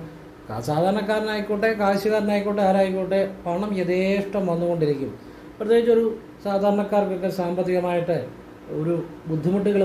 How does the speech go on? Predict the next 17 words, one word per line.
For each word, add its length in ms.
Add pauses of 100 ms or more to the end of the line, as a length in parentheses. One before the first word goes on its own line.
(140)
മാറിക്കിട്ടും. 540 (640)
അത് 180
നമുക്കും 340
വലിയ 160 (100)
സന്തോഷമാണ്. 640 (600)
അപ്പോൾ 220
അത് 120 (240)
എല്ലാവരും 500
കാണണമെന്നാണ് 560 (100)
ഞാൻ 80 (120)
ആഗ്രഹിക്കുന്നത്. 600 (260)
ഈ 140
ഒരു 80 (120)
വീഡിയോ 260 (220)
എല്ലാവർക്കും 440
പ്രയോജനപ്പെടട്ടെ. 720 (720)
പക്ഷേ 200